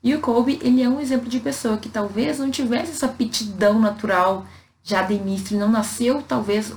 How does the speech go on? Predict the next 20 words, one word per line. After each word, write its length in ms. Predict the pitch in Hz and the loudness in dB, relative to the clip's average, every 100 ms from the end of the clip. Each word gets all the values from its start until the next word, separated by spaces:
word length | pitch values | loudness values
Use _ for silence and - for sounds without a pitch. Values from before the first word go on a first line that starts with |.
| - | 2
o 160 | 214 | 4
jogador 500 | 214 202 196 190 196 | 4 2 0 0 -4
de 120 | 196 | -2
basquete 580 | 196 196 - 196 196 202 | -2 -4 -4 -4 -2 -2
ou 140 | 190 190 | -2 0
com 200 | 220 214 214 - - | 0 0 -4 -14 -2
o 80 | |
mínimo 420 | 214 214 220 220 208 | 4 6 8 8 6
de 140 | 202 | 0
condições, 460 | 202 202 - 208 208 | -4 -8 -6 -6 -2
mas 100 | 214 | -2
ele 140 | 262 | -2
foi 180 | - 254 | -4 -6
lá 80 | 254 | -6
e 60 | |
criou. 580 | - - - 254 226 220 - - _ _ _ _ | -8 -16 -2 0 2 -2 -8 -20 _ _ _ _
Ele 100 | 214 | -2
criou 460 | 214 240 247 220 240 | 0 4 6 6 4
as 100 | 240 | 2
condições. 560 | 202 180 - 226 - | -4 -10 -10 -10 -10